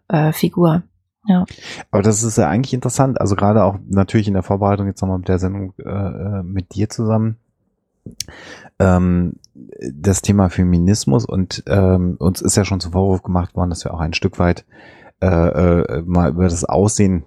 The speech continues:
Speaker 2: der einen oder anderen Schauspielerin gesprochen haben. Wir haben auch schon über das Aussehen des einen oder anderen Schauspielers gesprochen. Also,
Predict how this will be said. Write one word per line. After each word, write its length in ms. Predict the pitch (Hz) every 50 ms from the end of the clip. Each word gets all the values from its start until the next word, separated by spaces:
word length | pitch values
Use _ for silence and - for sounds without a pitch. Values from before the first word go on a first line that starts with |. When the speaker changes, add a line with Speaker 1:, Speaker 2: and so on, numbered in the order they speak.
| _
Speaker 2:
der 100 | - 82 -
einen 160 | 80 92 85
oder 100 | 65 64
anderen 160 | 87 92 90 87
Schauspielerin 920 | - 87 90 95 - - 107 95 101 92 87 92 98 110 120 120 113 - -
gesprochen 580 | - 101 - - - 104 104 - 113 104 95 92
haben. 380 | 104 104 104 107 107 107 104 92
Wir 80 | 85 78
haben 120 | 82 90
auch 160 | 90 90 -
schon 140 | - - -
über 140 | 82 90 95
das 120 | 90 85
Aussehen 300 | - - 110 98 - 95 92
des 120 | 85 -
einen 160 | - - 87
oder 80 | 82 -
anderen 220 | - 90 90 85 -
Schauspielers 880 | - - 92 120 127 - - - 117 113 107 107 107 110 131 - - -
gesprochen. 680 | - 120 - - - - 123 120 - 127 120 139 139
Also, 220 | 131 - 90 87